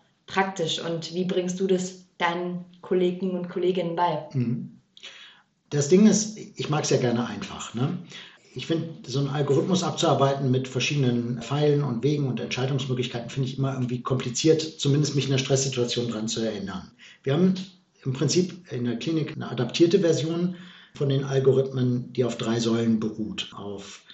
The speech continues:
Speaker 2: den Basismaßnahmen und der Maskenventilation, der zweiten Säule Larynxmaske und der dritten Säule Endotrachealtubus.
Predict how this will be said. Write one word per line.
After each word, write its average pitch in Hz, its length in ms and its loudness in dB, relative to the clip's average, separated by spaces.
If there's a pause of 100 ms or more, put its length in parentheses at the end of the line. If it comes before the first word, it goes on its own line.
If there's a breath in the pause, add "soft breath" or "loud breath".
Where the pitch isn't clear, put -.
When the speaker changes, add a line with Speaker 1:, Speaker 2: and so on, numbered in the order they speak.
(240 loud breath)
Speaker 2:
den 98 140 -6
Basismaßnahmen 147 880 0
und 123 80 0
der 104 80 -2
Maskenventilation, 180 1160 2 (540 loud breath)
der 110 100 -8
zweiten 131 240 0
Säule 117 220 0
Larynxmaske 139 680 2
und 117 60 0
der 113 100 -2
dritten - 240 -4
Säule 110 240 0
Endotrachealtubus. 120 1160 -2